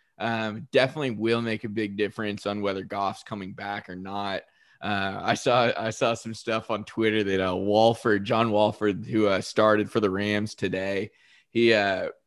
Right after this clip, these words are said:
people were, were tweeting out pictures of his LinkedIn profile, um, it, before he, uh, made the move to becoming, uh, what he called on LinkedIn a professional athlete.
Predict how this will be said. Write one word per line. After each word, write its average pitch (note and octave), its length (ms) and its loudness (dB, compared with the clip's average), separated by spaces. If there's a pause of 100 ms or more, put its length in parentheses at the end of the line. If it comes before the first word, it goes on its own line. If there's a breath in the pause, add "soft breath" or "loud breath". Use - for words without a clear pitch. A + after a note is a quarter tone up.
(360)
people C3+ 260 2
were, A#2+ 220 6
were A2 240 6
tweeting A#2+ 460 2
out A2 180 2
pictures A#2 380 0
of G#2 80 -2
his A2 240 -2
LinkedIn G#2+ 720 0
profile, G2+ 880 4 (320 soft breath)
um, G2 500 0 (220)
it, G#2 360 -4
before A#2 400 4
he, A#2+ 220 4
uh, G2+ 380 2
made A#2 260 2
the A2+ 80 0
move A2 380 4
to G#2 440 0 (160)
becoming, G#2+ 760 -4
uh, G#2 140 -4
what G#2 200 2
he A#2+ 160 -2
called A2+ 300 4
on G#2+ 180 4
LinkedIn A2 380 4
a G2+ 80 2
professional A#2 800 0
athlete. F#2+ 720 -2